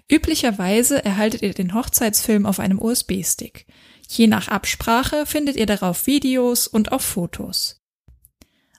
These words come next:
Auch eine Bereitstellung zum Beispiel per WhatsApp oder über andere digitale Wege ist oft möglich.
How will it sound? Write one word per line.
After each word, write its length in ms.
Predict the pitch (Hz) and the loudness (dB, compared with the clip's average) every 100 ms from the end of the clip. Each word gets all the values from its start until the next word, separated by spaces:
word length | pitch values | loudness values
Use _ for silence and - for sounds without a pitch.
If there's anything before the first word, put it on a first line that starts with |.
| - | -4
Auch 200 | 254 277 | 0 2
eine 280 | 240 233 226 | 4 4 4
Bereitstellung 960 | 214 196 208 240 - - 208 196 196 | 0 0 0 2 0 0 0 0 0
zum 200 | 190 208 | -2 -2
Beispiel 440 | 190 185 180 - 175 | -2 -2 -4 -6 -8
per 260 | - 190 | -8 -4
WhatsApp 640 | 214 330 - - 302 - - | 2 2 2 -2 -2 -6 -4
oder 220 | 208 196 | -2 -2
über 180 | 185 185 | -2 -2
andere 340 | 220 254 233 | 0 2 0
digitale 680 | 214 208 214 - 202 196 202 | -2 -2 -2 -2 -4 -4 -2
Wege 260 | 185 190 202 | -2 0 0
ist 220 | 196 - | 0 -2
oft 260 | 202 - | -4 -6
möglich. 680 | 196 185 - - - - - | -6 -6 -8 -18 -16 -16 -20